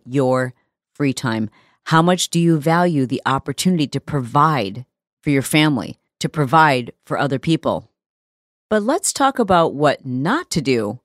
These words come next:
when establishing your price. Number one, never just pick a number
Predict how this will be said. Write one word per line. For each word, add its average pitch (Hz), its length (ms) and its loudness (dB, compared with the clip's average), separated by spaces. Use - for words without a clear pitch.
when 151 140 2
establishing 160 760 0
your 127 500 0
price. - 580 -4
Number 170 260 4
one, 196 400 4
never 220 400 4
just 156 520 -2
pick 143 340 -4
a 147 60 -2
number 127 460 0